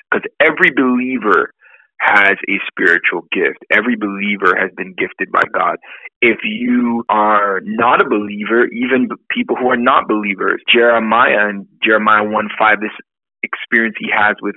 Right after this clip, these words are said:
God, and God tells him, "Before you were formed in the belly, I knew you, and I ordained you to be a prophet." So his, the assignment on his life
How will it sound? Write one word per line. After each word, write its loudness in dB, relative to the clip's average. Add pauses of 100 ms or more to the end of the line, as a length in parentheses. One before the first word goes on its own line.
God, 4
and -6
God 2
tells -2
him, -12
"Before 0
you -2
were -2 (100)
formed 0
in -6
the -4
belly, -2 (320)
I 2
knew -4
you, -6
and -2
I 2
ordained 0
you 0
to -2
be -4
a 0
prophet." -2 (460)
So 2 (200)
his, 2
the 2
assignment 2
on 2
his -2
life 2